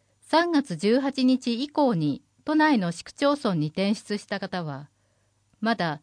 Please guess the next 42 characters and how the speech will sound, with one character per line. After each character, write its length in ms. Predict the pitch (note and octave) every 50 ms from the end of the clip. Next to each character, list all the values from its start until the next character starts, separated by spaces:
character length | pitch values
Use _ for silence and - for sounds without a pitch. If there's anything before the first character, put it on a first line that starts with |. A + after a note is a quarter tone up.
| _ _ _ _
新 320 | - - C#4 D4+ D#4+ D#4+
住 200 | D#4+ D#4+ D#4+ D#4
所 160 | D4+ - D#4
地 140 | D4+ - A#3+
の 140 | F#3+ E3 D#3+
選 220 | - A#3 B3+ C#4
挙 140 | C4+ - D4
人 220 | C#4 C#4+ C#4+ C#4
名 200 | C4+ C#4+ D4 C#4+
簿 100 | C#4 A3
に 160 | F3+ D#3+ D3+ -
登 180 | A#3 A3+ A#3+ A#3
録 140 | B3+ B3
さ 160 | - - B3 A#3
れ 100 | A#3+ A#3+
て 120 | - B3
い 80 | A#3+ A#3
ま 100 | A#3 A#3+
せ 180 | - A#3+ A#3
ん 100 | A#3 G#3+
の 100 | F3 D#3
で、 220 | C3+ C#3+ D3 D3+ _ _ _ _ _ _
清 240 | - A3+ C4 D#4+ D#4+
瀬 140 | - F4
市 120 | E4 - D4
の 140 | B3+ F#3+ F#3
投 240 | - G#3+ A3 A#3
票 240 | A#3+ - A#3+ A#3+ A#3
所 120 | A3 A#3+ A#3
で 120 | G3+ E3
投 200 | - F3+ E3+ F3+
票 220 | D#3+ - F3 F3
し 80 | F3 -
て 140 | - F3+ D#3+
く 80 | E3+
だ 100 | D3 D#3+
さ 240 | D#3+ - - D3+ C#3
い。 100 | C#3 - _ _ _ _ _ _ _ _ _ _ _ _ _ _ _ _ _ _ _ _ _ _ _ _ _ _ _
そ 160 | - - A#3+
の 100 | C4 D4+
際 300 | D4 - E4+ E4 D4 A3+
は、 240 | F3+ D3+ D3 D3+